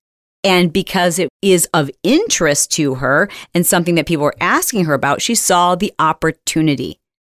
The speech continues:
Sometimes you have to just let go of this idea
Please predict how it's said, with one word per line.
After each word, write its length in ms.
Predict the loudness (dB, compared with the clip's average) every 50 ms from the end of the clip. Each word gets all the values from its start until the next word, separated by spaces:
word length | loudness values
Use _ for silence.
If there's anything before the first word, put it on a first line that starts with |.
| _ _ -20 -20 -20 -14 _
Sometimes 520 | 0 2 2 4 2 2 2 0 2 2 2
you 60 | 2
have 100 | 2 2
to 200 | 2 0 0 0
just 240 | -2 -2 -2 -2 -4 _ _ _ _ _ _
let 300 | 0 0 2 0 0 0
go 480 | 2 4 4 6 4 4 4 2 2 2 2
of 220 | 2 2 2 2
this 180 | 2 2 2 0 0
idea 640 | -2 -2 -2 -2 -4 -2 0 0 2 0 0 -4 -8